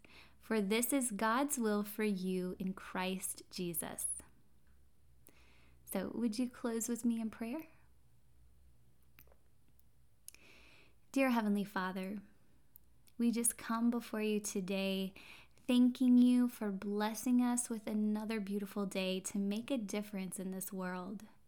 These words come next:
And I just pray your blessings on my amazing friends as we go into this Thanksgiving week.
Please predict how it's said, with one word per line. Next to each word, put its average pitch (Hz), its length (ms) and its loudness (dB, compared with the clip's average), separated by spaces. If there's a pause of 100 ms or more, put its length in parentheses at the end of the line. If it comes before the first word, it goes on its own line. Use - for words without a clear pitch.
(800)
And 240 120 0
I 240 100 2
just 240 300 -2
pray 240 420 0
your 214 240 0
blessings 190 960 -2
on 202 180 -2
my 196 180 -2
amazing 214 800 2
friends 185 380 -6
as 185 200 -6
we 196 100 0
go 208 320 0
into 208 300 -2
this 196 260 -4
Thanksgiving 185 720 -6
week. 175 400 -10